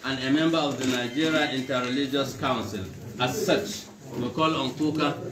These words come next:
to immediately stop his malicious vituperations against Islam and Muslims and tender unreserved apology to the Muslim Ummah,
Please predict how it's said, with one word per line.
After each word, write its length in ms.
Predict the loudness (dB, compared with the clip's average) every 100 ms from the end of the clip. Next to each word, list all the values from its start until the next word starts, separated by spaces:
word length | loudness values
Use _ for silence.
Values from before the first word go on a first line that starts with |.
| -4
to 160 | 0
immediately 720 | 4 6 8 8 6 4 2 2
stop 340 | 2 -2 -2
his 180 | -4 -2
malicious 500 | 2 4 2 2 0 0
vituperations 880 | -2 -2 -2 -2 0 0 0 -2 0
against 420 | -2 -2 -2 0
Islam 380 | -2 2 0 2
and 140 | 2
Muslims 460 | 2 0 -2 -2 -6 -8 -6 -2
and 220 | 2 2 4
tender 280 | 2 4 4
unreserved 1080 | 4 6 6 8 6 4 2 4 4 2
apology 600 | -4 -2 0 2 2 0
to 120 | 0 0
the 120 | 2
Muslim 500 | 2 2 2 4 2
Ummah, 480 | 2 2 2 0